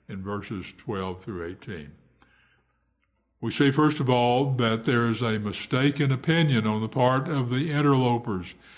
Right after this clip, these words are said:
and of those Corinthians who have attached themselves to them. They're accusing him in this passage of three things or other things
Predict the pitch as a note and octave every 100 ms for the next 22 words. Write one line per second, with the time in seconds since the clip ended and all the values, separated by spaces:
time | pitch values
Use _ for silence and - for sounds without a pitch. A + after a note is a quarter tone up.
0 | - A#2 A#2 A#2+ G#2+ A#2+ B2+ B2+ - B2+
1 | C3 C3+ B2+ A#2 B2+ B2 A#2+ A2+ A#2 C3+
2 | C3 C3 - A#2+ A#2 C#3 B2 A#2+ A2+ -
3 | - - - D#3 D#3 C#3 G#2+ E2 - -
4 | - - _ _ - B2 B2+ D3+ C3 A#2+
5 | B2+ B2 B2 A#2+ - - - A2 A2+ C#3+
6 | - D3 B2 A#2 - A#2 A#2 - _ -
7 | G#2+ F2+ B2+ C#3 C#3+ B2+ A2+ A#2 A#2+ A2
8 | A2 C3+ A#2+ - A2 A2 -